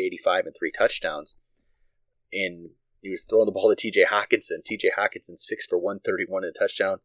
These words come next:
The best, uh, you know, debut of a tight end, I think, ever. It was a great game for Hockenson.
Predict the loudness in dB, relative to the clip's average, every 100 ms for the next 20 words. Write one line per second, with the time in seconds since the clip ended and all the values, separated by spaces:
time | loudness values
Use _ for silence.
0 | _ _ _ _ -2 8 8 8 4 4
1 | 6 4 2 _ _ _ _ _ _ _
2 | _ _ -12 -8 -4 -6 -8 _ _ -10
3 | 2 4 4 4 6 6 4 0 2 2
4 | 4 4 2 -2 -4 -4 -2 0 -2 -6
5 | _ -8 -6 -6 -8 -10 _ _ _ 2
6 | 4 4 2 -6 -4 -6 -6 -8 -10 -10